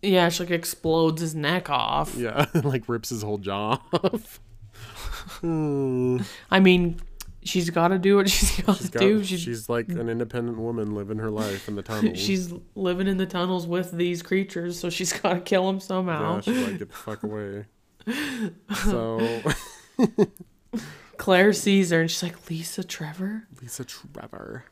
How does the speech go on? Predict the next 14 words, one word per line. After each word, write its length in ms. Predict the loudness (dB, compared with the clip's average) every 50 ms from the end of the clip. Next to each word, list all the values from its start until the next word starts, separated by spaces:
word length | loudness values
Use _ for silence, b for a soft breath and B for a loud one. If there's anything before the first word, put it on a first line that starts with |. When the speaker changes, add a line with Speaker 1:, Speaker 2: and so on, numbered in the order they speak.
| -14 -10
Speaker 2:
I 100 | -8 -6
don't 100 | -4 -4
know. 100 | -6 -4 -4
I 100 | -4 -4
feel 140 | -2 -2
like 100 | -2 -2
people 220 | -2 -6 -6 -4 -4
might 180 | -4 -4 -4
be 60 | -6 -8
pissed 320 | -8 -6 -6 -6 -6 -6
about 260 | -8 -8 -8 -8 -10 -10
this 300 | -8 -6 -6 -8 -8 -8
too, 340 | -8 -6 -4 -4 -4 -4 -4
but 300 | -6 -8 -8 -8 -8 -10